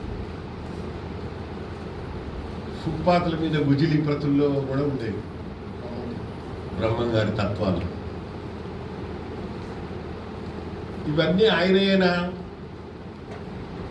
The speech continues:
వేరే వాళ్ళు వచ్చి చేరినాయా అంటే చేరుతాయి. ఇది ఆశు సాహిత్యానికి సంబంధించి. బ్రహ్మంగారి చదువు రాని వాడు ఏం కాదు. ఇట్లాంటి వాళ్ళు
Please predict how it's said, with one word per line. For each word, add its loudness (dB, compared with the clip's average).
వేరే 8
వాళ్ళు 6
వచ్చి 2
చేరినాయా 4
అంటే 0
చేరుతాయి. 2
ఇది 6
ఆశు 4
సాహిత్యానికి 4
సంబంధించి. -2
బ్రహ్మంగారి 4
చదువు 2
రాని 2
వాడు 4
ఏం 4
కాదు. 2
ఇట్లాంటి 8
వాళ్ళు 8